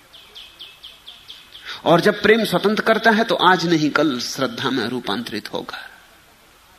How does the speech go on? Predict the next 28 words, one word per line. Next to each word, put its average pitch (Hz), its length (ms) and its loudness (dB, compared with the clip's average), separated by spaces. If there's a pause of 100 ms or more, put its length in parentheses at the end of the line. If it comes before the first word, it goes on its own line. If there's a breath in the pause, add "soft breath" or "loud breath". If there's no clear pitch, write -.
(960 loud breath)
और 131 180 0
अगर 123 200 -2
प्रेम 147 440 -2
परतंत्रता 147 680 -2
बनता 180 360 0
है 196 140 -2 (320 loud breath)
तो 135 80 -4
फिर 117 200 -10
श्रद्धा - 500 -8
तक - 240 -12
नहीं 110 200 -6
जा - 180 -12
सकेगा। - 680 -14 (1160 loud breath)
तो 123 60 0
प्रेम 131 420 -2
को 113 220 -6
स्वतंत्रता 107 800 -8
दो, 107 200 -10 (420 loud breath)
जिसे 170 300 0
तुमने 185 320 2
चाहा 165 400 2
है - 180 -4 (200)
उसे 131 220 -2
मुक्त 131 300 -2
करो, 101 280 -8 (320)
उसे 139 240 -4
मुक्ति 151 380 -2
दो। 95 200 -10